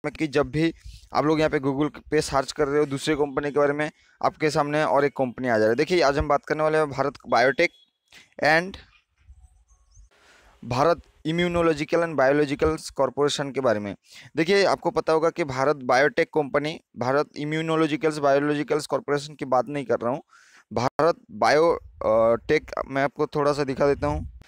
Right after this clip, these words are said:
भारत बायोटेक कंपनी अभी, अ, जो कोविड नाइन्टीन के जो वैक्सीन है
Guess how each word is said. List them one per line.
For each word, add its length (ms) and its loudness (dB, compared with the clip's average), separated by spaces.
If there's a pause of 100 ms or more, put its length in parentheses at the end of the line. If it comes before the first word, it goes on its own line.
(320)
भारत 260 2
बायोटेक 400 2
कंपनी 560 -4 (280)
अभी, 340 0
अ, 500 2
जो 140 -4
कोविड 340 -2
नाइन्टीन 320 -4
के 100 -4
जो 140 0
वैक्सीन 480 -4
है 100 0